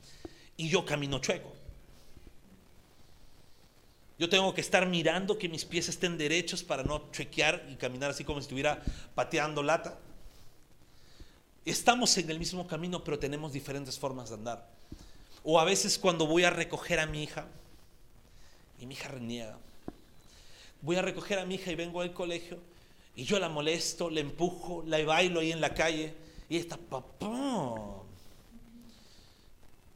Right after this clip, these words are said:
¿Estamos en diferentes caminos? No, pero nuestro andar es diferente. Es por eso que debemos escudriñar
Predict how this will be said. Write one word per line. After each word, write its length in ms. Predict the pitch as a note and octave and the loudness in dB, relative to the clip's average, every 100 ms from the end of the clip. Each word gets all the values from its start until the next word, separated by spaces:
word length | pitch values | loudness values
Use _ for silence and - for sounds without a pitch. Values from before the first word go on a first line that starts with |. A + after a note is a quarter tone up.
| - - - - - - - - | -20 -20 -20 -20 -20 -20 -20 -4
¿Estamos 480 | D#3 - B3+ F4 - | 0 4 2 4 2
en 100 | G3 | 2
diferentes 500 | F3 F3+ G3 G3+ - | 2 2 2 0 0
caminos? 500 | E3 E3 F#3+ F4 - - - F#3+ | 0 0 -6 -8 -16 -20 -12 -6
No, 260 | G#3 F#4+ - - | -6 -6 -10 -10
pero 140 | B2 | -8
nuestro 300 | B2 A#2+ B2 | -6 -6 -6
andar 180 | A#2+ C3+ | -4 -4
es 80 | C#3 | -4
diferente. 460 | B2 B2+ D3+ D3 - - - - - - - - - - - - - - - - - - - - - - - - - - - - - - - | -6 -8 -10 -12 -18 -20 -20 -20 -20 -20 -20 -20 -20 -20 -18 -16 -16 -18 -20 -20 -20 -20 -20 -20 -20 -20 -20 -20 -20 -20 -20 -20 -20 -20 -12
Es 160 | C#3 - | -8 -8
por 240 | - D#3+ | -4 0
eso 320 | E3+ E3+ F#3+ | 4 4 2
que 140 | F#3 D3 | -2 -4
debemos 480 | C3 C#3+ D3 D#3+ - | -2 -2 -2 -6 -2
escudriñar 920 | C3+ - C#3 B2+ C3 C3+ D3+ F#3 B3 | -2 -2 -6 -4 -4 -2 0 0 -4